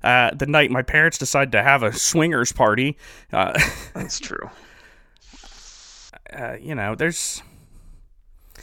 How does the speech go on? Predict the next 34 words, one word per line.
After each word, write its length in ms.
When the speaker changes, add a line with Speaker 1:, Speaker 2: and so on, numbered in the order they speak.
Speaker 1:
yeah, 280
I 80
mean, 340
and 140
this 80
is 60
what 100
I 40
said, 260
we 100
didn't 160
have 120
much 240
to 80
talk 220
about 200
as 80
far 140
as 120
the 100
Grinch 300
is 100
concerned. 380
Everyone 400
knows 320
the 100
story, 460
so 160
we 60
don't 120
need 120
to 80
summarize 680
it. 200